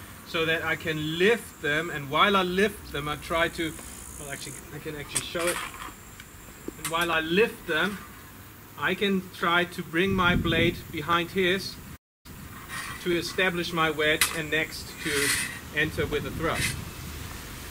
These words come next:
And this lifting of the hands, this elevation, this raising of the hands, this is the moment where I feel that I'm being overbound. And that's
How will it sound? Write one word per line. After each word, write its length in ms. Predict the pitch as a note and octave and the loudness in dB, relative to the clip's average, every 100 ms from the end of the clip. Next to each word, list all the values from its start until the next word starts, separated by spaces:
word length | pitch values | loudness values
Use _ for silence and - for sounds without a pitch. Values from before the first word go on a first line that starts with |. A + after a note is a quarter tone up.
| - - - | -12 -8 4
And 360 | D#3 D#3 D#3 - - - - | 8 8 6 0 -8 -8 4
this 260 | F3 G3+ - | 6 6 4
lifting 540 | G3 B3 - A3+ G3+ | 4 4 4 6 6
of 260 | F#3+ F#3 - | 4 0 2
the 100 | G3 | 2
hands, 380 | F3 G3 F3+ E3 | 4 4 2 0
this 260 | D3 - - - - - | -6 -6 -10 -12 -10 0
elevation, 640 | E3+ E3+ F3+ G3 - D#3+ | 2 6 8 8 6 -2
this 180 | C#3+ - | -4 -4
raising 600 | D3 F3 A3+ A#3 G#3 G#3+ | 6 10 10 8 6 6
of 140 | G#3 G3+ | 6 4
the 120 | G#3 | 6
hands, 520 | A3 F#3 F#3 F#3+ - - - - - - - - D#3+ | 8 8 6 2 -4 -10 -16 -16 -16 -14 -14 -2 2
this 120 | F3 | 2
is 120 | G3 | 4
the 120 | A#3 | 6
moment 420 | G#3+ G#3 G#3 F#3 | 8 8 8 6
where 200 | F#3+ F#3+ | 8 10
I 80 | F3+ | 8
feel 460 | E3+ - A#3 A3+ G3+ | 6 0 4 8 8
that 160 | F#3+ | 8
I'm 160 | F#3+ F3 | 6 4
being 320 | F3+ F#3+ F3+ | 4 4 4
overbound. 720 | F#3 F3+ F3 E3+ E3+ E3 G#3 - - - - - - - - - - - - - - D3+ | 4 2 2 4 4 4 4 -2 -12 -16 -16 -18 -18 -18 -16 -16 -18 -18 -18 -16 -12 -8
And 100 | C#3 | 0
that's 540 | C#3 G3 G#3 - - | 4 6 4 -2 -2